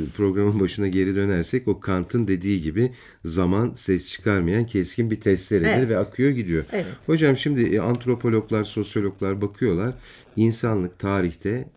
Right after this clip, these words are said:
Speaker 1: avcı toplum ve tarım toplumu olarak da tanımlanıyor. Avcı toplumlar bir başka takvimi kullanıyor, tarım toplumları bir başka takvimi. Bunun biri ay takvimi, diğeri güneş takvimi
Speaker 2: Hı hı.
Speaker 1: biliyorsunuz.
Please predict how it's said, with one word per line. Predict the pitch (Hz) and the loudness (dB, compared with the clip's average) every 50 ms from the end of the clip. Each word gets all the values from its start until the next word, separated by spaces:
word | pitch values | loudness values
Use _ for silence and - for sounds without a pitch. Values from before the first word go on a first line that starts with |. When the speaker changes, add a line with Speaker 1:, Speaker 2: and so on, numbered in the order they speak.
| _ _ | _ _
Speaker 1:
avcı | 92 98 98 98 95 131 135 135 | -2 0 0 0 0 -2 -4 -2
toplum | - 127 117 120 - 120 131 147 143 113 | -2 -2 -4 -2 -4 -4 -2 -2 -2 -2
ve | 117 117 | -2 -2
tarım | - 113 110 110 - - | 0 2 2 4 4 2
toplumu | - - 87 82 - - 82 82 82 | 0 -4 -6 -6 -6 -6 -4 -2 -2
olarak | 80 78 80 76 76 73 - - | -2 -2 -2 -4 -6 -8 -10 -14
da | |
tanımlanıyor. | 78 - 76 76 76 73 73 73 71 69 69 64 64 - - - - - _ - | -12 -10 -8 -8 -6 -6 -6 -6 -6 -6 -8 -8 -10 -14 -18 -20 -20 -20 _ -2
Avcı | 92 101 110 123 127 175 170 | 2 2 2 2 0 -4 -2
toplumlar | - 143 120 - - 104 101 107 117 139 170 175 - - - _ _ _ _ - | 0 0 0 0 0 -2 0 2 2 0 0 -2 -6 -10 -20 _ _ _ _ -2
bir | 101 113 104 | -2 0 2
başka | 87 90 85 - - 131 - | 0 0 -2 -2 -4 -6 -4
takvimi | - 135 131 131 - 131 131 127 123 | -4 -4 -4 -4 -4 -6 -6 -6 -6
kullanıyor, | - 131 123 127 127 127 135 147 147 147 | -6 -4 -4 -2 -2 -2 -2 -2 -4 -4
tarım | - 107 104 135 139 | -2 -2 0 0 -2
toplumları | - - 117 107 - 107 104 107 131 170 190 | 0 -2 -2 -2 -2 -2 -2 -2 -2 -2 -2
bir | 170 139 | -2 -2
başka | 127 113 107 - - 113 | -2 -2 -2 -2 -4 -4
takvimi. | - - 85 - - 80 73 76 85 | -4 -4 -6 -6 -6 -6 -6 -4 -4
Bunun | 107 120 127 120 120 - - - - - - | -2 -2 -2 -2 -4 -8 -16 -20 -20 -8 -2
biri | 113 127 123 113 | 2 2 2 2
ay | - - 90 104 110 | 2 0 0 0 0
takvimi, | - - 143 139 - - 139 139 151 175 180 - _ _ _ - | 2 0 -2 0 -2 -2 -4 -2 -2 -4 -8 -10 _ _ _ 0
diğeri | 135 107 92 104 139 180 214 - _ _ | 2 2 4 2 2 -2 -6 -10 _ _
güneş | - 123 120 98 85 - - | 0 2 2 2 2 0 -4
takvimi | - 76 71 - - 71 69 69 67 69 _ _ | -6 -6 -6 -8 -8 -8 -8 -8 -8 -10 _ _
Speaker 2:
Hı | - | -6
hı. | - | -4
Speaker 1:
biliyorsunuz. | 73 78 76 165 180 226 - 64 - - | -2 -2 -2 -2 -2 -4 -6 -8 -10 -14